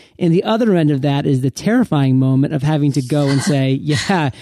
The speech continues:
you guys were actually right. It didn't work." And seeing that smug look when you know that they still didn't really get and understand your vision in the first place.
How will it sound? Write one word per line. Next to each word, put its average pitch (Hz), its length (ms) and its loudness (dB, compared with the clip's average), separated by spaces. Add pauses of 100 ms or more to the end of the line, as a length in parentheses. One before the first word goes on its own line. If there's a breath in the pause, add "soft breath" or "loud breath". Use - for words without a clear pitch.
(280 loud breath)
you 147 140 0
guys 151 220 0
were 147 100 2
actually 139 320 0
right. 143 180 2
It 127 120 -4
didn't 143 280 2
work." 135 260 0
And 131 100 0
seeing 165 300 0
that 139 220 -2
smug 139 540 -2
look 139 320 0
when 165 180 2
you 180 160 4
know 180 500 2 (260 loud breath)
that 165 80 0
they 165 140 2
still 208 380 0
didn't 156 400 0
really 143 220 2
get 135 260 -2
and 139 100 0
understand 131 440 0
your 120 100 0
vision 123 320 0
in 131 140 0
the 127 100 0
first 135 320 -2
place. 123 460 -8